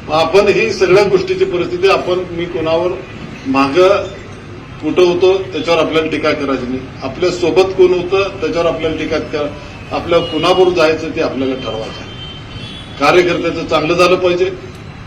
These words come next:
आपल्या जिल्हा परिषद मतदारसंघामध्ये आता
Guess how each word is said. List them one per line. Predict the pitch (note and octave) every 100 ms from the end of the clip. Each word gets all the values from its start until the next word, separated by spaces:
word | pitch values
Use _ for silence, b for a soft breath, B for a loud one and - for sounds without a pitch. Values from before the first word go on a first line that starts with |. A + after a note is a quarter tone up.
| - - - - -
आपल्या | D3+ F3
जिल्हा | E3+ D#3+ F3+
परिषद | D3+ F3+ F3
मतदारसंघामध्ये | D#3 E3+ E3 F3 E3+ E3+ E3+ F#3
आता | E3